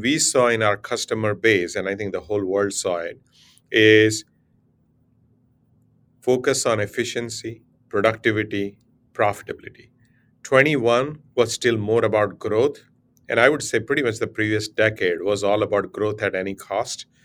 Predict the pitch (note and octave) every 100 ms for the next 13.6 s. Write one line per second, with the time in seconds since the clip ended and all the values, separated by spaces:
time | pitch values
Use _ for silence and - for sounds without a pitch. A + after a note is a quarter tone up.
0 | _ - - G#2 G#2+ G#2 G#2+ A2 - C3+
1 | B2 G2 G2 _ _ _ _ G#2+ - B2
2 | B2 A#2+ A2+ F#2+ F#2 - - A#2+ A2 G3
3 | A3+ D#3+ - C#3 C3+ C3+ B2+ - A#2 -
4 | A#2 A2 A2 F#2+ - B2 - - G#2+ G#2+
5 | - G#2+ G2+ G#2 G2 G2+ G2+ G#2 G2 F#2
6 | F#2 C#3+ - _ _ _ _ _ _ -
7 | A#2+ B2+ C3 C3+ C3+ - A2+ A2+ - -
8 | _ _ _ _ _ - C3+ F#2+ - _
9 | _ C3 D3 C#3+ C3 - A#2 A2+ - A#2
10 | A2 A2+ A2+ A2 G#2 - - - A2+ A2
11 | A#2 A2+ A2 - G#2+ G#2+ - G2 G#2+ G2
12 | E2+ - _ _ _ - - G#2+ G2 A2+
13 | A2 G#2+ G2 G2+ F#2+ G2